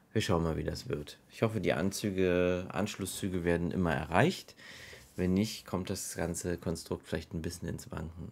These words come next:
Aber ich werde natürlich dann berichten. Ja. Uah. Dann wanke ich jetzt mal,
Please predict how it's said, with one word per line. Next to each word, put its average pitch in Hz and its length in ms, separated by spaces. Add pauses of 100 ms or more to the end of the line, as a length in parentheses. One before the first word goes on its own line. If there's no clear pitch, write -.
Aber 78 480 (500)
ich - 140
werde 80 220
natürlich 78 480
dann 76 340 (140)
berichten. 73 640 (1900)
Ja. 196 460 (880)
Uah. 190 360 (880)
Dann 104 200
wanke 123 460
ich - 220
jetzt 127 200
mal, 101 480